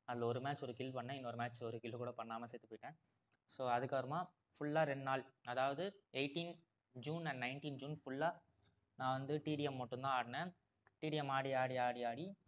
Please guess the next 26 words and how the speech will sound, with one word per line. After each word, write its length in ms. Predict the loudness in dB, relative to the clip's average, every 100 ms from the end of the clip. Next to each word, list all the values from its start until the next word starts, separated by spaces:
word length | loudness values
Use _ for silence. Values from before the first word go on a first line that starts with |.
| -10
ஒரு 140 | -4
செவன் 300 | 2 2 4
thou-, 140 | 2 0
seven 260 | 2 2 2
hundred 200 | 0 2
battle 280 | 0 0 -2
காயின்ஸ்ல 340 | -4 -4 -2
இருந்து 340 | -2 -4 0 2 2 -4
ஒரு 200 | -4 -2 0 -2 -4 -8
six 280 | -12 -6 -2
thousand 240 | 0 2
battle 200 | 0 0 -2
coins 180 | -6
வரைக்கும் 200 | -6 -6
நான் 100 | -4 -4
கொண்டு 160 | -2
வந்துட்டேன், 240 | -2 -2 -6
ஓகேங்களா? 340 | -6 -4 -4 -4 _ _ _ _ _ _ _ _ _ _ _ _ _ _ _ _ _ _ _ _ _ _ _ -8
இங்க 80 | 0
பாத்தீங்கன்னா 340 | 0 0 -4
உங்களுக்கே 260 | -4 -4 -4
தெரியும், 200 | -4 -6
இது 80 | -4
full 180 | -2 -2
and 100 | -2
full 180 | -2 -4